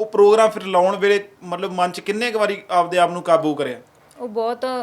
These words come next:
Speaker 2: ਔਖਾ ਸਮਾਂ ਹੁੰਦਾ ਹੈ ਜੀ। ਜਿਵੇਂ ਮੀਤ ਨੇ ਦੱਸਿਆ ਵੀ ਜਿੱਦਣ ਡੈਥ ਹੋਈ ਸੀ,
Speaker 1: ਹੂੰ।
Speaker 2: ਹਸਪੀਟਲ 'ਚ ਸੀਗੇ ਮੇਰੇ ਮਦਰ, ਉਦਣ ਵੀ ਪ੍ਰੋਗਰਾਮ ਸੀ, ਫੁੱਲਾਂ ਤੋਂ ਇੱਕ ਦਿਨ ਬਾਅਦ ਵੀ ਪ੍ਰੋਗਰਾਮ ਸੀ, ਭੋਗ ਤੋਂ ਇੱਕ ਦਿਨ ਪਹਿਲਾਂ ਵੀ ਪ੍ਰੋਗਰਾਮ ਸੀ।
Speaker 1: ਹੂੰ।
Speaker 2: ਸੋ ਬਹੁਤ ਔਖਾ ਹੈਂਡਲ ਕਰਨਾ, ਕਿਉਂਕਿ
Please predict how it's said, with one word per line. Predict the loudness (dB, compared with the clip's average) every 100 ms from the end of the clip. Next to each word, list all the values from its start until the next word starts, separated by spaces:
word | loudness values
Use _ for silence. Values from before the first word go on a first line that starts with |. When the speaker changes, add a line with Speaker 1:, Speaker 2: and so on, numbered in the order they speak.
| -10 -12
Speaker 2:
ਔਖਾ | -12 -8 -8
ਸਮਾਂ | -6 -8 -8
ਹੁੰਦਾ | -8 -8
ਹੈ | -8
ਜੀ। | -10 -16 _
ਜਿਵੇਂ | -16 -10 -8 -8
ਮੀਤ | -10 -10
ਨੇ | -10
ਦੱਸਿਆ | -10 -10 -6 -6
ਵੀ |
ਜਿੱਦਣ | -6 -8 -8 -6
ਡੈਥ | -2 -2 -4 -8
ਹੋਈ | -6 -6 -8
ਸੀ, | -10 -12
Speaker 1:
ਹੂੰ। | -12 _ -20 -20 -20 _ -6
Speaker 2:
ਹਸਪੀਟਲ | -6 -6 -6 -6
'ਚ | -8
ਸੀਗੇ | -10 -8 -6
ਮੇਰੇ | -8 -8
ਮਦਰ, | -8 -8 -10 -12 _ -12
ਉਦਣ | -10 -8 -8
ਵੀ | -6
ਪ੍ਰੋਗਰਾਮ | -4 -4 -4 -6 -8
ਸੀ, | -10
ਫੁੱਲਾਂ | -8 -6 -6 -6
ਤੋਂ | -8
ਇੱਕ | -8 -10
ਦਿਨ | -10 -12 _
ਬਾਅਦ | -6 -4 -4 -6
ਵੀ | -8
ਪ੍ਰੋਗਰਾਮ | -6 -6 -8 -10
ਸੀ, | -12
ਭੋਗ | -6 -6 -6
ਤੋਂ | -8 -8
ਇੱਕ | -8
ਦਿਨ | -12
ਪਹਿਲਾਂ | -8 -4 -4 -4
ਵੀ | -6
ਪ੍ਰੋਗਰਾਮ | -8 -8 -8 -12
ਸੀ। | -12 -14
Speaker 1:
ਹੂੰ। | -16 _ -16 -16 -16 -14
Speaker 2:
ਸੋ | -12 -12 -14 -18
ਬਹੁਤ | -6 -2 -2 -2
ਔਖਾ | -6 -6 -6
ਹੈਂਡਲ | -6 -6
ਕਰਨਾ, | -4 -6 -6
ਕਿਉਂਕਿ | -8 -8 -8 -10 -10